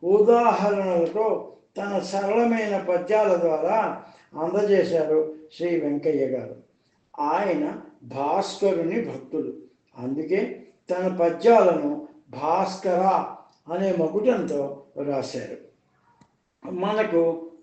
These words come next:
ఒక సామెత ఉంది కదా, "అదృష్టవంతుణ్ణి చెరిచేవాడు దురదృష్టవంతుణ్ణి బాగుపరిచేవాడు లేడు" అని.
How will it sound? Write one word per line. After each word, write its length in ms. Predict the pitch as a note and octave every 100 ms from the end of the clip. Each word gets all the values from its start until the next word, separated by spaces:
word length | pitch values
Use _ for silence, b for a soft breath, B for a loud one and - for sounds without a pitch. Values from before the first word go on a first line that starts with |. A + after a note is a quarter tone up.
| G3
ఒక 180 | G3
సామెత 520 | F#3 F3 E3+ F#3+ G3 G3+
ఉంది 300 | F#3 F#3 F#3
కదా, 320 | F#3 G3+ - - - _ _ _ -
"అదృష్టవంతుణ్ణి 1200 | D3+ E3+ F#3+ A3+ - A#3 A3+ A3 G#3 A3 G#3+ G#3
చెరిచేవాడు 1160 | F#3+ F#3 F3+ F3+ G#3+ G#3+ G3+ G3 F#3+ F#3 - B B B _ -
దురదృష్టవంతుణ్ణి 1200 | D3 G#3 A3 A3 A#3 A#3 A#3 A#3 A3+ A3+ A3 G#3+
బాగుపరిచేవాడు 1120 | G3 F#3 G3 G#3 G#3+ A3 F#3 G3+ G3 G3 F#3+
లేడు" 600 | F#3+ F3+ E3+ F#3 F#3+ G3 F3+
అని. 300 | F#3+ -